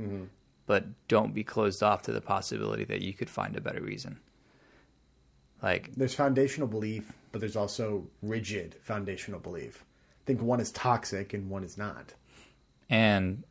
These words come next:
Speaker 2: if your foundation is pretty intricate, that's not your foundation. Those are walls. The foundation is just a flat bottom.
Speaker 1: It's
Speaker 2: It's what you
Speaker 1: concrete.
Speaker 2: build everything on.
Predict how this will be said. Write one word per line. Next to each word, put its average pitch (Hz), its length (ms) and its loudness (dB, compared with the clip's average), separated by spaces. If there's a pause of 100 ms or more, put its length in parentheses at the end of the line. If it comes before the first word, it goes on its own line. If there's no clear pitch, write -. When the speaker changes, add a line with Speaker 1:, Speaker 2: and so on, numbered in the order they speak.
(420)
Speaker 2:
if 110 180 4
your 117 180 10
foundation 98 680 6
is 85 160 -2
pretty 90 360 0
intricate, - 560 -6 (1500)
that's 104 320 0
not 98 220 6
your 95 100 -4
foundation. 98 640 -4
Those 101 240 -2
are 101 80 0
walls. - 560 -2 (1080)
The 120 60 -2
foundation 117 640 12
is 104 140 6
just 104 300 2
a 101 60 0
flat 92 280 4
bottom. 92 320 -2
Speaker 1:
It's 98 100 -6
Speaker 2:
It's - 160 -6
what 104 120 4
you 107 140 6
Speaker 1:
concrete. 107 140 2
Speaker 2:
build 113 180 12
everything 95 500 6
on. 85 260 -2